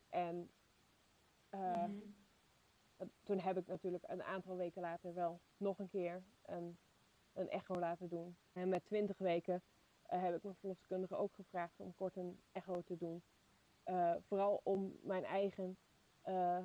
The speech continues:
Speaker 1: gevoel te bevestigen dat ik wist dat het goed was.
Speaker 2: Mhm.
Speaker 1: En, eh, dat ik op mijn gevoel kon vertrouwen dat het goed zat.
Speaker 2: Ja.
Speaker 1: Ehm, maar we hebben toen,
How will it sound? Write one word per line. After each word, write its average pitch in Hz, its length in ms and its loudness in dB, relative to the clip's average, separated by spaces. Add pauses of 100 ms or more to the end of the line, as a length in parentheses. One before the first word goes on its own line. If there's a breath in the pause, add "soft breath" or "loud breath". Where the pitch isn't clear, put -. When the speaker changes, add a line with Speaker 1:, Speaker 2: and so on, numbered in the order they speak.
(120)
Speaker 1:
gevoel 262 360 -2
te 233 100 -4
bevestigen 190 640 -2
dat 175 180 2
ik 185 100 -2 (420)
wist 233 280 0
dat 185 140 -2
het 185 120 -10
goed - 260 -4
was. 170 200 -2
Speaker 2:
Mhm. 202 240 -10
Speaker 1:
En, 170 220 -4 (680)
eh, 175 320 2 (100)
dat 214 220 0
ik 226 120 -2
op 185 120 -4
mijn 180 140 -2
gevoel 196 380 -4
kon 185 120 -6
vertrouwen 175 520 -4 (300)
dat 185 140 0
het 185 120 -4 (460)
goed 240 220 2
zat. - 360 -4 (100)
Speaker 2:
Ja. 208 220 -12 (220)
Speaker 1:
Ehm, 180 500 2 (760)
maar 196 400 2
we 202 80 -2
hebben 196 260 2
toen, 196 300 0